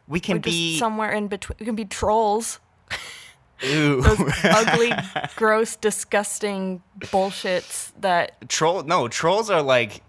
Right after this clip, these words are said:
Speaker 1: in the Lord of the Rings universe, trolls are like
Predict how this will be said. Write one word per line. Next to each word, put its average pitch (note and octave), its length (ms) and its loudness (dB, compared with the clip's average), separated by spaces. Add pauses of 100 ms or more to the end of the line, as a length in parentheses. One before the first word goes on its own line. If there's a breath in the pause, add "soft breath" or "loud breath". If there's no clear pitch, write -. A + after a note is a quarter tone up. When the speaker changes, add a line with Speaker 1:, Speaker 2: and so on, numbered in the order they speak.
(340)
Speaker 1:
in B2+ 200 0
the A#2 120 -2
Lord D#3 200 2
of C#3 80 -4
the B2 60 -4
Rings C#3 300 -4
universe, D3 380 -2
trolls C3+ 480 -2
are A2+ 160 0
like G2+ 340 -2